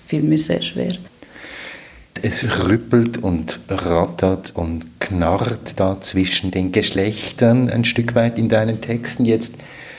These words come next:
Speaker 2: Geschlechterkritik, Anais Meier. Ist das so ein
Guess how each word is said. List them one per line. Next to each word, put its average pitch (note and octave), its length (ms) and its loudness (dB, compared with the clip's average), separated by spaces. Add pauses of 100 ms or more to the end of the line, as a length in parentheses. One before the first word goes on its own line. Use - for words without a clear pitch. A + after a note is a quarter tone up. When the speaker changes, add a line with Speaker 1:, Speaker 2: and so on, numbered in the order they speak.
(360)
Speaker 2:
Geschlechterkritik, - 1200 -4
Anais D#2+ 460 -2
Meier. D#2 560 -4 (180)
Ist - 320 -4
das C#3 400 0
so - 300 -2
ein G#2+ 380 0